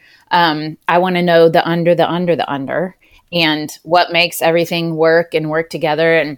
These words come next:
everything has to have a why. And so I remember asking my dad, even when I was, so I was maybe ten, and we were packing for a trip, a vacation we were taking. And I remember saying to him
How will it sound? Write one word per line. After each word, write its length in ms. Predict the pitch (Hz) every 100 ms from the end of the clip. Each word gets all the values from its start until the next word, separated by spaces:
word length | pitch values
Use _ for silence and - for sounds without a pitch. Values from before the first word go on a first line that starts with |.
| _
everything 600 | 190 180 220 214 185 185
has 220 | 170 180 -
to 80 |
have 180 | 180 180
a 40 | 180
why. 480 | 185 240 247 135 -
And 200 | 190 190
so 420 | - 196 175 170 -
I 100 | 202
remember 380 | 208 220 226 240
asking 400 | 175 180 196 185
my 160 | 165
dad, 360 | 147 147 147 143
even 240 | 170 196
when 100 | 190
I 60 | 151
was, 120 | 143
so 120 | -
I 60 | 160
was 140 | 160 175
maybe 300 | 185 240 196
ten, 440 | - 170 131 135 - - - - -
and 140 | 190
we 120 | 196 185
were 120 | 170
packing 440 | - 196 202 220
for 160 | 214 160
a 80 | 156
trip, 340 | - 185 - -
a 160 | 160
vacation 480 | 156 - 180 180 170
we 80 | 156
were 100 | 139
taking. 400 | - 135 147 -
And 100 | 170
I 100 | 170
remember 500 | 175 185 202 233 233
saying 460 | - 196 190 190
to 120 | - 151
him 400 | 147 131 131